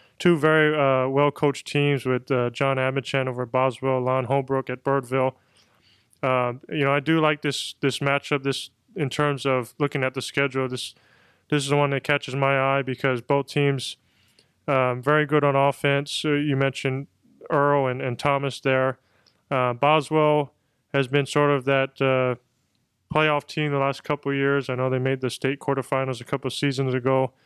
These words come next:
Birdville having their best, uh, run since twenty twelve. See if they can continue, um, you know, when they made the state quarterfinals that year. But I think, uh, if I were to pick a,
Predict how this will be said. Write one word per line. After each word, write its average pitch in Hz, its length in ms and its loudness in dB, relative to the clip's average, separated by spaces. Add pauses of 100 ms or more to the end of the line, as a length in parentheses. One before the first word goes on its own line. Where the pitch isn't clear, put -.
(460)
Birdville 139 400 2
having 135 240 -2
their 135 100 0
best, 135 380 -2
uh, 131 160 2
run 135 380 0
since - 280 -6
twenty 131 300 -2
twelve. 139 480 0 (460)
See 135 160 0
if 127 100 0
they 135 140 0
can 131 160 -4
continue, 131 680 -2
um, 120 420 -2 (280)
you 143 80 -4
know, 117 140 0
when 123 120 -2
they 127 120 0
made 131 180 -2
the 120 80 -6
state 131 260 -4
quarterfinals 127 580 -2
that 127 220 -2
year. 131 280 0
But 123 240 -4 (1400)
I 143 120 0
think, 156 360 -2
uh, 143 360 2
if 131 160 -6
I 143 160 2
were 147 100 0
to 135 60 -4
pick 156 280 -2
a, 151 120 -2